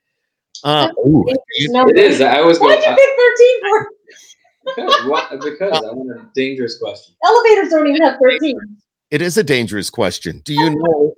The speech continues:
Speaker 1: do you, thirteen is, do you know your love language?
Speaker 2: What?
Speaker 1: Exactly.
Speaker 3: Do I know my love language?
Speaker 1: Yes.
Speaker 3: Yes. It, well, I, I think it's, uh, touch and words of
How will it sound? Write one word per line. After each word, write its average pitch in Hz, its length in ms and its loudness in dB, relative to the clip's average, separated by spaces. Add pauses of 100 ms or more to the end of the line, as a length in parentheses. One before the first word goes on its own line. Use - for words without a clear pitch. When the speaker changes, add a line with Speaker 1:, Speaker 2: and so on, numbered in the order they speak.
(100)
Speaker 1:
do 139 120 -2
you, 170 140 -4 (120)
thirteen 180 360 -2
is, 135 160 -2
do 147 100 -4
you 143 160 -2
know 143 160 2
your 127 160 2
love 135 220 2
language? 90 540 -4 (1300)
Speaker 2:
What? 180 260 -4 (760)
Speaker 1:
Exactly. 95 400 0
Speaker 3:
Do 147 80 6
I 170 80 2
know 185 140 4
my 180 160 4
love 165 260 2
language? 208 400 4 (460)
Speaker 1:
Yes. 107 240 0 (580)
Speaker 3:
Yes. 131 680 0
It, 131 340 0
well, 143 360 2
I, 127 200 -4
I 127 60 -8
think 120 140 -4
it's, 143 220 -4
uh, 113 320 -2
touch 135 300 -6
and 113 160 -12
words 117 240 -4
of 107 80 -6